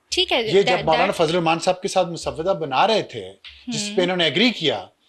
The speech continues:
Speaker 2: पीटीआई के
Speaker 1: हम्म।
Speaker 2: लीडरशिप ने एग्री किया ना?
Speaker 1: हम्म।
Speaker 2: किया ना एग्री? पीटीआई ने एग्री किया ना, जो उनके साथ निगोशिएट कर रहे थे, उन्होंने एग्री किया कि नहीं किया?
Speaker 1: दोनों चीजें आ रही
Speaker 2: किया
Speaker 1: हैं।
Speaker 2: ना?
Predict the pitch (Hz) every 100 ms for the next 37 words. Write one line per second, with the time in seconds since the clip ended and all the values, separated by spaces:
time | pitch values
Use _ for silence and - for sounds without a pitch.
0 | - - 180 185 180 175 175 160 165 247
1 | 233 220 - 113 95 _ - - 156 196
2 | 208 262 208 143 254 226 214 233 _ -
3 | 269 233 151 123 113 - _ _ - _
4 | - 190 247 247 214 220 190 233 156 147
5 | 175 165 160 175 151 151 147 143 139 151
6 | - 127 117 147 165 175 175 202 226 196
7 | 247 311 349 359 339 339 339 294 349 339
8 | 262 147 117